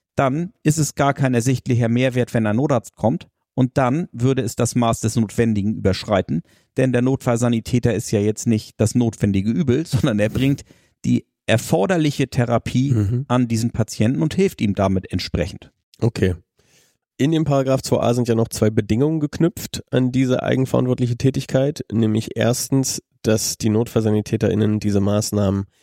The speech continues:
Speaker 2: in ihrer Ausbildung erlernt haben und beherrschen.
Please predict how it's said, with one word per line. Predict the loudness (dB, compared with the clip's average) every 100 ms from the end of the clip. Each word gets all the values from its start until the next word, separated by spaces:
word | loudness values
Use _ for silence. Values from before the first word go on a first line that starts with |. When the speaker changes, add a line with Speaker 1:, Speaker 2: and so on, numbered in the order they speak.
| _ _ -2
Speaker 2:
in | 0 2
ihrer | 0 0
Ausbildung | 0 2 0 0
erlernt | 2 2 2 0 0 -2
haben | 0 0
und | 0 -2 0
beherrschen. | -2 0 0 0 -2 -6